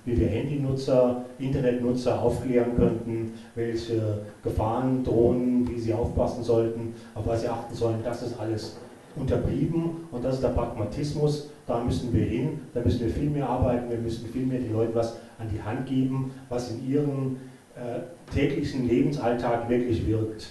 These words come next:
Also das Verschlüsseln, warum verschlüsseln wir E-Mails und so weiter, das müssen wir viel klarer vermitteln. Und warum wir diese, der andere Punkt,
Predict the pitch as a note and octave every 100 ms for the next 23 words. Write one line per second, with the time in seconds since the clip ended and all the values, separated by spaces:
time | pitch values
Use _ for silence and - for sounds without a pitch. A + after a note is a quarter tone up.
0 | - - - - A2 G#2+ G#2 A2 - D3
1 | - C#3+ B2+ G#2 - - D3 C#3 C#3 C3
2 | A#2+ A#2+ B2 B2+ B2 A#2+ B2 A#2 A2+ G#2
3 | - - - - - B2+ G#2+ G#2+ - C#3
4 | C#3 G#2+ G#2+ A2 G#2+ - - - - -
5 | - - G#2+ G#2+ G#2 F#2+ F#2+ - - -
6 | - - - C3 B2+ B2 - - - -
7 | - - B2 A#2+ - - C#3 - A#2+ A2
8 | G2 - - - - - - - - E3
9 | F3+ F3 F3+ E3 E3 E3+